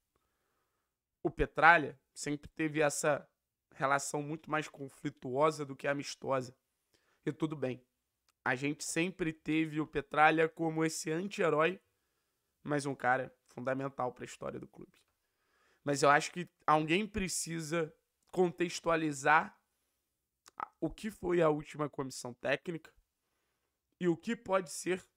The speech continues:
uma gestão de Rogério Ceni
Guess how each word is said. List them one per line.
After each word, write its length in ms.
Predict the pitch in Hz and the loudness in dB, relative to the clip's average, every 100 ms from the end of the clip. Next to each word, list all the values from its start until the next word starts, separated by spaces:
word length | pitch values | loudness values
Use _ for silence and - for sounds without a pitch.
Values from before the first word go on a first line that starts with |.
| _ _ _ _ _ _ | _ _ _ _ _ _
uma 220 | - 160 151 | 0 2 2
gestão 420 | 156 - - 151 | 0 -4 -2 -2
de 100 | 143 | -2
Rogério 440 | 139 139 139 135 | -4 -2 -2 -4
Ceni 380 | - - 131 - | -6 -8 -10 -12